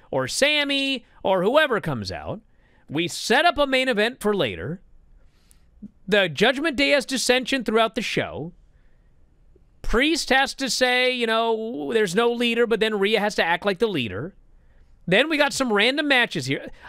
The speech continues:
I got that they're not the exact same matches.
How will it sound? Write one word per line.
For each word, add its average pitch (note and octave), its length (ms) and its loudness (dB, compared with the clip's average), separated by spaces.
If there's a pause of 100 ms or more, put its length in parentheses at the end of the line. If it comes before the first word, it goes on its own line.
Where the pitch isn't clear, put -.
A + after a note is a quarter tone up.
(100)
I D4+ 180 6
got F4+ 380 2
that D4+ 120 -4
they're C#4+ 120 2
not C#4+ 180 2
the C#4 140 0
exact B3 420 2
same A#3+ 200 0
matches. G3 520 -2